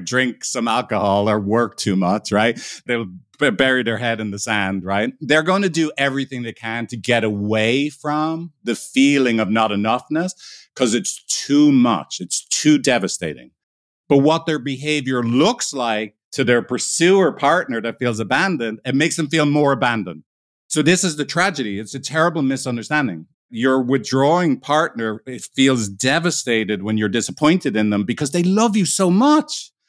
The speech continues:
And then they withdraw or defend themselves. That's the only reason they defend themselves, 'cause they're devastated at the thought of being a disappointment to you. And then, of course, all they manage to do is confirm for the pursuer, "I really am being abandoned.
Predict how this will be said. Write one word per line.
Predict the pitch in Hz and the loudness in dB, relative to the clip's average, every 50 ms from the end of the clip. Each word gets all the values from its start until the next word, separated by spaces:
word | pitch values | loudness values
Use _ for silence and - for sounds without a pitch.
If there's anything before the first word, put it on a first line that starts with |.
| _ _ _ _ _ - | _ _ _ _ _ 0
And | 127 131 139 | 2 4 6
then | 147 156 151 | 6 4 4
they | 143 135 135 | 4 2 2
withdraw | 123 127 113 - - 135 135 123 110 107 143 180 - - | 0 -2 -2 -2 0 2 2 4 4 2 2 -2 -4 -4
or | 123 120 117 | -2 -2 -2
defend | 101 107 - 139 135 143 147 135 | -2 -2 -2 0 0 2 2 0
themselves. | 117 101 - - 95 101 113 - - | 0 -2 -4 -4 -4 -4 -6 -4 -2
That's | 190 202 196 - | -2 -2 0 0
the | 240 226 | 0 0
only | 220 208 | 2 2
reason | 190 180 147 156 | 0 0 0 0
they | 147 131 127 | 0 0 0
defend | 127 120 - 185 202 208 196 | -2 -2 -2 -2 0 0 0
themselves, | 139 104 - 98 87 80 78 - | 0 -2 -2 -2 -4 -4 -4 -6
'cause | - - 156 139 | -2 -2 0 2
they're | 151 165 | 2 2
devastated | 139 120 110 - - 165 160 170 180 165 - - 143 135 123 117 | 0 -2 -4 -2 0 0 0 0 0 -2 -2 -2 -2 0 0 -2
at | 104 | -2
the | 113 110 92 - 123 | -4 -6 -6 -2 0
thought | 120 120 120 | 0 0 0
of | 113 95 | 0 0
being | 113 107 107 | -2 -2 -2
a | 101 | -2
disappointment | 101 104 87 101 90 131 143 151 120 101 87 | -2 -4 -6 -6 -4 -4 -2 -2 -2 -6 -8
to | - 85 | -10 -14
you. | 78 78 - _ _ _ _ _ _ _ _ _ - | -16 -16 -18 _ _ _ _ _ _ _ _ _ 0
And | 233 135 | 2 4
then, | 147 285 285 | 4 2 2
of | - | 0
course, | - 156 147 139 131 - - _ _ | -2 -2 0 0 -2 -4 -8 _ _
all | - 135 147 156 170 | 2 4 4 4 4
they | 160 156 143 | 4 2 0
manage | 143 135 135 127 104 - | 0 -2 -4 -6 -8 -10
to | 120 | -12
do | 120 123 113 | -10 -8 -8
is | 104 - | -8 -6
confirm | - 113 104 - - 135 143 139 131 120 117 110 - _ | -6 -6 -6 -2 0 2 4 4 4 2 0 -2 -6 _
for | - 117 110 | -6 -4 -4
the | 107 107 | -4 -6
pursuer, | - - 113 104 - - 147 151 151 139 113 107 113 - _ - | -8 -8 -8 -6 -2 0 2 2 4 4 2 2 0 -4 _ -2
"I | 120 123 | 0 0
really | 123 120 117 127 135 131 123 120 113 | 2 2 2 2 2 2 2 2 2
am | 117 127 131 131 | 2 2 0 0
being | 120 113 107 107 | 0 -2 -4 -4
abandoned. | 101 87 98 92 92 90 82 95 110 143 | -4 -2 -2 -2 0 -2 -2 -4 -8 -12